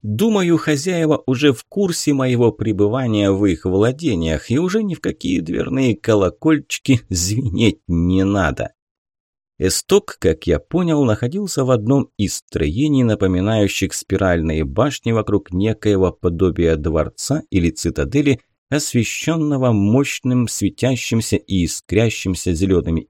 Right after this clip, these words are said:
искрами и алыми всполохами облака, зависшего под сводом пещеры города Некрополя.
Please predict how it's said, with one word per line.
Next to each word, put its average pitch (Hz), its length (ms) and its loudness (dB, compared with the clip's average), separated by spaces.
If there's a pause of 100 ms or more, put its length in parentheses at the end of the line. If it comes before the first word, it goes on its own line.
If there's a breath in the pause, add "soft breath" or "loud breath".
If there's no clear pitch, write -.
искрами 123 460 0
и - 260 -4
алыми 92 440 0
всполохами 95 920 0 (160)
облака, 139 560 0 (320 soft breath)
зависшего 139 800 0 (100)
под 131 220 -2
сводом 139 540 -2
пещеры 131 720 -2
города 92 600 2
Некрополя. 95 880 0